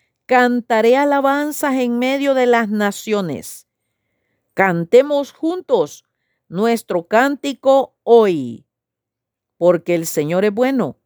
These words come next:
para siempre es su misericordia. M.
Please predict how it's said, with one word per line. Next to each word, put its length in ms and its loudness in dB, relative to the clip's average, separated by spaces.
para 340 0
siempre 1080 2
es 100 0
su 200 -4
misericordia. 1120 -2
M. 480 2